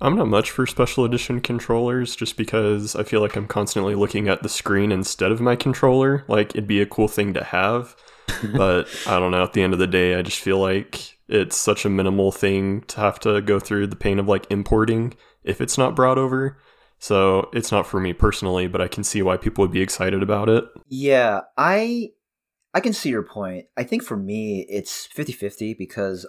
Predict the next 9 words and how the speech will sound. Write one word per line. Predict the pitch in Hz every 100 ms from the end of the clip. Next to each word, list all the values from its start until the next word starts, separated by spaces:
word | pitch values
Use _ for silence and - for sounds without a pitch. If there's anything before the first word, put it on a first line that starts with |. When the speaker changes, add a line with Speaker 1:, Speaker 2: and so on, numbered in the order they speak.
| -
Speaker 3:
I'm | 107
really | 113 135 147
big | 110 110 107
on | 90
customizing | - 101 104 104 101 104 101 101
with, | 87 87
like, | 80 76
skins | - 92 90 131 151 - - _ _ _ -
and, | 107 101 95 92